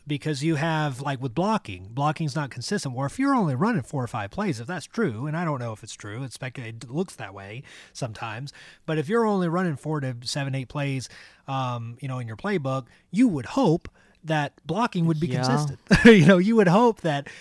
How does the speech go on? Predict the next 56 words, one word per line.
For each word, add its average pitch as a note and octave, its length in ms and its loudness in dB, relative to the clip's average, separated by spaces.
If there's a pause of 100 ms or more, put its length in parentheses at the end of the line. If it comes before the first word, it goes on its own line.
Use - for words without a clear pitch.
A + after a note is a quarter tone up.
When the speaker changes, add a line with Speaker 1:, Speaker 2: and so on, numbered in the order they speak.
(100)
Speaker 1:
that C#3+ 180 -6
everybody F#3+ 440 4
would E3 180 4
know F3 180 8
their F3+ 180 6
Speaker 2:
It D#3+ 60 6
doesn't G3 140 4
Speaker 1:
assignments C#3+ 460 2
Speaker 2:
look D3+ 80 2
Speaker 1:
and C#3+ 80 -2
be D3+ 80 0
Speaker 2:
like, D3+ 40 2
it D#3 60 2
Speaker 1:
able B2+ 140 0
Speaker 2:
doesn't C#3 120 0
Speaker 1:
to, C#3+ 60 0
Speaker 2:
look C#3+ 80 -2
Speaker 1:
you C#3+ 40 -6
Speaker 2:
that B2 100 0
Speaker 1:
know, G2+ 80 -2
Speaker 2:
well. G#2+ 100 -2
Speaker 1:
but C#3+ 180 -6
Speaker 2:
Yeah, G#2 200 -6
it F#2+ 40 -10
doesn't G#2+ 200 -8
look - 20 -10
Speaker 1:
that D3 80 -4
Speaker 2:
that E3 60 -4
well. D#3 40 -8
Speaker 1:
doesn't E3+ 280 -4
seem F#3+ 200 -2
to E3 80 -2
be E3 120 2
the D#3 100 -2
case. D3+ 440 -2
Right, C#3+ 300 -2 (400)
right. C3+ 260 -4 (480)
So F#3 300 -2
are G3+ 200 6
they, F3+ 320 2 (120)
are D#3 120 4
they D3+ 140 0
different D3+ 460 -2
blocking? E3+ 560 -2
You F3 60 0
know, C#3+ 160 0
are, C3+ 180 -2
are C3+ 160 -4
they C3 160 -6
different, C#3 400 -6
uh, B2 280 -6
blocking C3 380 -6
schemes? C#3+ 520 -2
Different, C3 320 -8
you C#3 80 -6
know, B2 160 -6